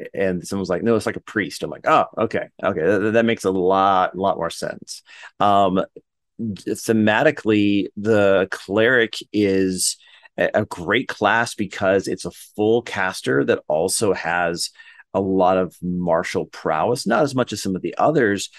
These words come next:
but it's always been that kind of, uh, dual purpose, uh, kind of, um, kind of class, because yes, their faith and their magic and their healing and, uh,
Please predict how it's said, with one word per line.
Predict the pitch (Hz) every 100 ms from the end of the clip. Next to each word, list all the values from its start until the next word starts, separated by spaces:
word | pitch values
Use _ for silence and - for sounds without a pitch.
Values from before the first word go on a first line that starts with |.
| - -
but | 95 113
it's | - 110 -
always | 107 113 117 98 87 -
been | 101 101
that | 87 85 -
kind | - 92 95 92
of, | 85 80 - -
uh, | 87 82 82 - - - - 101 90
dual | 104 110 110 104
purpose, | - - 98 92 90 - - - -
uh, | 87 87
kind | - 95
of, | 90 90
um, | 90 90 82 _ _ -
kind | - 104
of |
class, | 101 104 104 - -
because | 101 - 104 98 87 -
yes, | 98 117 101 -
their | 120 104 95
faith | - - 110 107 -
and | 101 95
their | 87
magic | 90 92 95 90
and | 95 87
their |
healing | 82 - 98 101 98 101
and, | 87 80 - - - - -
uh, | 85